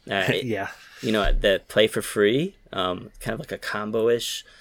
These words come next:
Speaker 1: combo-y, you know, Auras deck, that could be fun. Um, Jund midrange, I like the idea of using,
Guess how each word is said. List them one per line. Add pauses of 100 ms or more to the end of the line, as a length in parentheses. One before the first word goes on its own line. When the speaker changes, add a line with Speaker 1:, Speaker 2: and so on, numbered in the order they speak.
(180)
Speaker 1:
combo-y,
you
know,
Auras
deck,
that
could
be
fun. (440)
Um,
Jund
midrange,
I
like
the
idea
of
using,